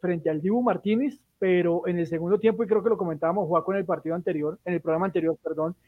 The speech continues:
vimos a un Ecuador que atacó a la Argentina y que hubo momentos en que, eh, la dejó, ah, la dejó ver un poco, un, un, un poco fracturada en el tema defensivo, sobre todo en el regreso, eh, después de, de, de lances ofensivos de la Argentina.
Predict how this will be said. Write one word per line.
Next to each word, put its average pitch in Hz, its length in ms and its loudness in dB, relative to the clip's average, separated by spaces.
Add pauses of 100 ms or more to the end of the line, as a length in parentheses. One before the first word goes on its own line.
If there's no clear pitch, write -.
(320)
vimos 208 360 6
a 226 40 6
un 208 80 6
Ecuador 196 380 6
que 202 100 6
atacó 175 400 2
a 185 40 8
la 220 80 8
Argentina 220 460 4
y 254 60 0
que - 100 -2
hubo 185 160 6
momentos 190 280 -4
en 202 100 0
que, 170 240 0 (300)
eh, 165 240 -6
la 170 160 2
dejó, 175 560 6
ah, 175 240 0
la 180 140 0
dejó 165 280 2
ver 233 240 6
un 233 100 0
poco, 233 380 4
un, 196 300 -2
un, 202 240 -4
un 190 200 -4
poco 220 280 0
fracturada 170 420 -2
en 180 100 -2
el 190 120 -6
tema 170 220 -2
defensivo, 190 440 -4
sobre 180 200 0
todo 170 180 0
en 202 60 2
el 185 60 0
regreso, 156 520 -4 (480)
eh, 160 420 4 (240)
después 170 460 -2
de, 190 240 6
de, 156 580 0
de 160 120 0
lances 165 280 0
ofensivos 160 400 -2
de 170 80 -2
la 160 80 4
Argentina. 147 460 0